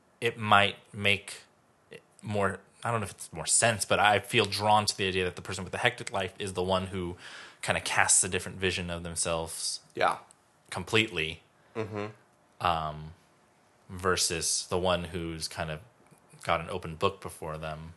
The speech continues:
Speaker 2: I think that makes the most sense.
Speaker 1: Um,
Speaker 2: Although, I mean, I could see it going the other way, too. Um,
Speaker 1: And you seem drawn to the idea of, like, s-, one of the specifics is that they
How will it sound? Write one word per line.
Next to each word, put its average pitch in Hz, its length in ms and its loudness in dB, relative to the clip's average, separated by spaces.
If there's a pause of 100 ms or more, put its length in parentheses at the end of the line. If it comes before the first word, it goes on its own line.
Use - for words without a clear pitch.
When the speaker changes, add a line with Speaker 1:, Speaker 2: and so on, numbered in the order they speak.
(140)
Speaker 2:
I - 80 -12
think 147 180 -4
that 98 120 6
makes 95 240 -4
the - 80 -12
most 95 500 -10
sense. - 720 -10 (560)
Speaker 1:
Um, 85 520 -4 (1000)
Speaker 2:
Although, 104 600 6
I 104 80 2
mean, 104 140 -8 (320)
I 123 120 6
could 110 160 -6
see 98 160 -4
it - 100 -8
going 98 220 -6
the 101 80 -4
other 98 140 -4
way, 95 160 -6
too. 98 420 -8 (800)
Um, 92 580 -4
Speaker 1:
And 123 160 4
you 131 360 6
seem 113 720 0 (120)
drawn 107 380 4
to 107 140 -2
the 101 120 4
idea 92 300 2
of, 85 100 -6
like, 82 160 -2
s-, - 160 -12
one 110 240 6
of 101 80 0
the 95 80 4
specifics - 480 0
is 85 120 -8
that 85 180 -2
they 82 220 -4